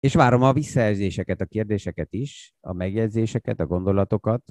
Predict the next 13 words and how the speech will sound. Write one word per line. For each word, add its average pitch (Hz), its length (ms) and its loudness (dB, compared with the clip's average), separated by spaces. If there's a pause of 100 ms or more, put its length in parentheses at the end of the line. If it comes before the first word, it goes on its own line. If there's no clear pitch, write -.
mert 95 200 -4
ezekre 90 420 -4
épülünk, 104 640 0
és 87 260 -4
itt 127 260 -8
mi 104 260 -2
biztos, 101 640 -2
hogy 104 160 -4
a 101 40 0
pénzről 80 440 -8
tovább 73 300 -6
fogunk 80 240 -10
beszélgetni. - 600 -10